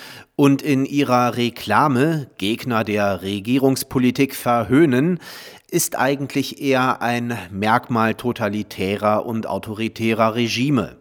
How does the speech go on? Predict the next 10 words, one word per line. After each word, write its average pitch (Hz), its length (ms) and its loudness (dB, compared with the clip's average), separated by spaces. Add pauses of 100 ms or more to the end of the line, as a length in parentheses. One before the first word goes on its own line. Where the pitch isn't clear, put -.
(760)
Da 82 320 -2
scheinen 110 540 -2
wir 107 180 -2
wohl 123 160 2
inzwischen 127 760 -6
angekommen 113 720 0
zu - 180 -8
sein. 85 500 -8 (760)
Die 214 220 2
Brauerei 180 680 2